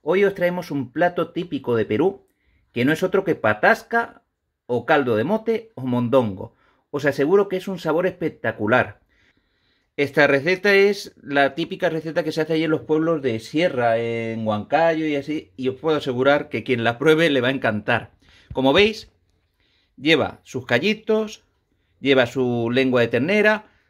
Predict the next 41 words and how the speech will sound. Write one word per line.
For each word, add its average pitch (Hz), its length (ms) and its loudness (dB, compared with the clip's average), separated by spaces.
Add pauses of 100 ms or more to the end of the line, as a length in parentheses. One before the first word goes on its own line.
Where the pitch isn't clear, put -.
(140)
su - 240 -10
patita, 208 760 0 (360)
su - 500 -6
carne 170 360 2
de 143 80 2
ternera 139 640 0 (400)
que 147 120 2
he 143 40 -2
deshilachado 131 520 0
un 123 140 0
poquito, 208 760 -2
y 123 140 -6
fijaros, 127 560 -4 (560)
¿por 139 160 2
qué 190 100 2
se 196 100 2
llama 180 160 2
caldo 165 200 2
de 160 60 4
mote? 196 380 -6 (440)
Por 110 240 0
esto. 110 340 -6 (540)
Fijaros 202 400 2
cómo 185 160 -2
ha 180 40 0
explotado. 110 520 -2 (720)
Son 180 460 -2 (100)
maíz 147 400 2
de 113 140 0
allí 143 160 2
de 151 100 2
Perú, 165 420 0
que 117 100 -12
se - 60 -12
llama 139 160 2
mote, 160 420 -6 (1000)
que 143 120 -2
su 143 100 -2
sabor 147 220 4
es 190 60 2
espectacular. 120 720 0